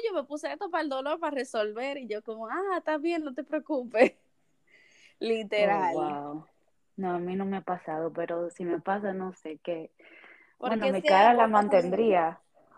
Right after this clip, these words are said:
Speaker 2: pero yo me imagino el olor.
Speaker 1: Sí, no, y lo incómodo que tú como odontólogo encontrarte eso en un huequito de una muela, ¿entiendes?
Speaker 2: Sí,
Speaker 1: Pero
Speaker 2: sí,
Speaker 1: nada,
Speaker 2: súper
Speaker 1: eso parece
Speaker 2: incómodo.
Speaker 1: que libera como un aceitico, no sé.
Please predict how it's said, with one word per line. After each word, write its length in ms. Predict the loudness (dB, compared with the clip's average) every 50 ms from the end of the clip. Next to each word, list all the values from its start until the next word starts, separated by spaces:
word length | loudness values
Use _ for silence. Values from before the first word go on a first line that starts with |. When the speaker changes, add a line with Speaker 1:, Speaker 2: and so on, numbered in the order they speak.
| -20 _ _ -2
Speaker 2:
pero 340 | 2 2 4 4 4 2 0
yo 120 | -2 -2
me 80 | -2 0
imagino 400 | 0 0 0 0 0 -2 0 0
el 120 | 2 2
olor. 640 | 0 0 2 2 4 4 4 4 4 4 2 -2 -6 _ _ _ _ _ _ _ _ _ _ _ _ _ _ _ _ _ _ _ _ _ _ _ _
Speaker 1:
Sí, 200 | -20 -20 -20 -12 -6
no, 140 | -2 0 0
y 80 | 2 2
lo 100 | 4 2
incómodo 500 | 2 2 2 2 2 2 2 0 0 0
que 320 | 0 0 0 0 0 -2
tú 480 | -2 -2 0 2 2 2 0 -4 -10 -20 _ _
como 260 | -8 -8 -6 -4 -4
odontólogo 520 | -2 -2 -4 -4 -4 -4 -2 -2 0 -2 -2
encontrarte 680 | -4 -6 -10 -6 -4 -4 -4 -4 -4 -6 -6 -6 -6
eso 200 | -6 -8 -6 -6
en 80 | -4 -4
un 260 | -4 -4 -4 -4 0
huequito 480 | 0 0 0 0 -2 -4 -4 -2 -2 0
de 100 | -2 -2
una 120 | -2 -6
muela, 380 | -6 -6 -4 -4 -4 -4 -4 -4
¿entiendes? 760 | -4 -6 -6 -4 -4 -4 -4 -2 0 2 2 2 2 -2 -10 -12 -12 -12 _ _ -20 -20 -20 -20 -14
Speaker 2:
Sí, 200 | -12 -10 2 6
Speaker 1:
Pero 200 | 8 8 8 6
Speaker 2:
sí, 60 | 4
Speaker 1:
nada, 260 | 0 -2 -2 0 2 2
Speaker 2:
súper 100 | 2 2
Speaker 1:
eso 180 | 2 0 -2
parece 280 | -2 -2 -2 -2 -4 -6
Speaker 2:
incómodo. 80 | -6
Speaker 1:
que 80 | -6 -6
libera 280 | -6 -4 -4 -4 -4 -4
como 280 | -6 -8 -10 -10 -10
un 80 | -8 -8
aceitico, 680 | -8 -8 -8 -8 -10 -10 -10 -10 -12 -12 -12 -12 -10
no 160 | -8 -8 -8 -8
sé. 280 | -10 -12 -14 -14 -16